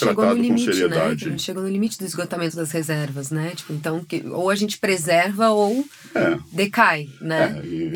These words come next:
Speaker 1: Então
Speaker 2: exatamente. E também, por outro lado, também, assim, né? A gente tá falando em termos de Brasil, mas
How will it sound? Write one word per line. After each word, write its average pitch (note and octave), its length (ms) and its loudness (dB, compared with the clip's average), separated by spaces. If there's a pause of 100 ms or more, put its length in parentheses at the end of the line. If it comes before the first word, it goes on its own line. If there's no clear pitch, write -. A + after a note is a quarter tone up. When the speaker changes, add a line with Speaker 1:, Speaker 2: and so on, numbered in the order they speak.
(100)
Speaker 1:
Então E3 300 2
Speaker 2:
exatamente. G2 600 0 (480)
E G#2+ 800 4
também, G4+ 260 4
por - 160 2
outro C#4 220 0
lado, A#3 360 4
também, B2 460 2
assim, F2+ 340 -2
né? F2 240 -2
A F2 60 -2
gente E2+ 260 -6
tá E2+ 80 0
falando F2+ 500 0
em F2 100 -2
termos F2+ 340 0
de F2+ 80 -6
Brasil, F2 760 0
mas D#3+ 680 -2